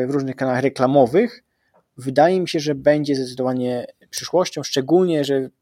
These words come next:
powoli gdzieś marki chcą wykorzystywać i N F T, i metaverse w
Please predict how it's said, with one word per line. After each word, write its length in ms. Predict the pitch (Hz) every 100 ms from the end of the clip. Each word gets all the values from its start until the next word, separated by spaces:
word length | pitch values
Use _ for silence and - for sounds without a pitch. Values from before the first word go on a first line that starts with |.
| -
powoli 960 | 127 139 160 165 147 135 127 120 117 _ _
gdzieś 300 | 131 117 -
marki 340 | 135 135 135 -
chcą 260 | 131 123
wykorzystywać 640 | 123 123 120 - 123 117 131
i 80 | 135
N 120 | 139
F 120 | -
T, 300 | 127 117 117 _ _ _ _ _
i 300 | 131 127 131
metaverse 680 | 131 131 131 120 127 120 -
w 180 | -